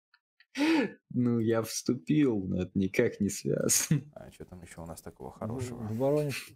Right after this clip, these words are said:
Speaker 3: хорошо, да?
Speaker 2: Воронеж, например, неплохой, да,
Speaker 3: Там,
Speaker 2: ну,
Speaker 3: кстати, авиация, авиастроение там
Speaker 2: да,
Speaker 3: какое-то
Speaker 2: ну, там
Speaker 3: есть.
Speaker 2: и космическое что-то делают,
Speaker 3: Да,
Speaker 2: да, ну,
Speaker 3: да, да.
Speaker 2: понятно. Вот, да.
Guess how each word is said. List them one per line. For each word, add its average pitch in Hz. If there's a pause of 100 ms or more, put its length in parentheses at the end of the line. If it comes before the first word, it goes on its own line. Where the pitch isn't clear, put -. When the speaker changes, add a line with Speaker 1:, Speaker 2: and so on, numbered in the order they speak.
Speaker 3:
хорошо, 135
да? 120
Speaker 2:
Воронеж, 127
например, 107
неплохой, 101
да, 131
Speaker 3:
Там, 170
Speaker 2:
ну, 214
Speaker 3:
кстати, 165
авиация, 127
авиастроение 113
там 92
Speaker 2:
да, -
Speaker 3:
какое-то 95
Speaker 2:
ну, 120
там 185
Speaker 3:
есть. -
Speaker 2:
и 127 (340)
космическое -
что-то -
делают, 98
Speaker 3:
Да, 98
Speaker 2:
да, 95
ну, 107
Speaker 3:
да, 101
да. -
Speaker 2:
понятно. 101 (960)
Вот, 165
да. 147